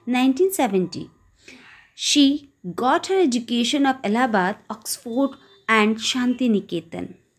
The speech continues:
After it, she had been a member of the India National Congress in nineteen fifty-nine. She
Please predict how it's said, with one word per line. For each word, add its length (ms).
After 540
it, 400
she 400
had 380
been 400
a 160
member 440
of 80
the 180
India 540
National 580
Congress 760
in 260
nineteen 460
fifty-nine. 680
She 320